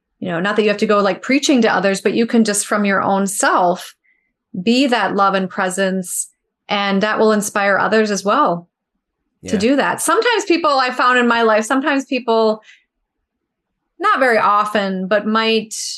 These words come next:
Speaker 1: their darkness can get kicked up around that because it's just kinda like, "I don't know what to do with, you know, with this." And, and then,
Speaker 2: Yeah.
Speaker 1: but that's where that darkness can come up for, for healing and to really look at, you know, is this really true or not?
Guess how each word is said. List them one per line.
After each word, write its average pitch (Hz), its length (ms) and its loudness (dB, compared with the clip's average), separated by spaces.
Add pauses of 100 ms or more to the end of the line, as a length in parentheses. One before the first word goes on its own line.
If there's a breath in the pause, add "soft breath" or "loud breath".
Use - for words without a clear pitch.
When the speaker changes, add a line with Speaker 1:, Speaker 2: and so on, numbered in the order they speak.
(160)
Speaker 1:
their 233 240 0
darkness 240 460 0
can 214 140 -4
get 190 160 -2
kicked 220 240 -6
up 208 160 -2
around 185 380 -2
that - 280 -4
because 214 240 -2
it's 202 120 0
just - 120 -6
kinda 196 160 0
like, 180 180 -2
"I 214 120 -2
don't 320 100 2
know 339 120 4
what 339 100 2
to 339 80 0
do 330 360 4
with, 269 240 2
you 226 120 4
know, 196 200 2
with 208 180 0
this." 196 300 2
And, 196 440 -2
and 226 200 0
then, 220 240 4
Speaker 2:
Yeah. 202 40 0
Speaker 1:
but 220 280 -4
that's 233 280 -2
where 233 100 2
that 196 220 -2
darkness 214 360 -2
can 196 120 -8
come 202 240 -4
up 185 160 -2
for, 180 580 2
for 190 200 -2
healing 196 400 2
and 185 120 0
to 196 140 -2
really 185 160 4
look 185 240 -2
at, 180 180 0
you 190 80 2
know, 185 140 2
is 180 100 0
this 190 220 -4
really 190 280 2
true 311 320 0
or 180 140 0
not? 156 300 -2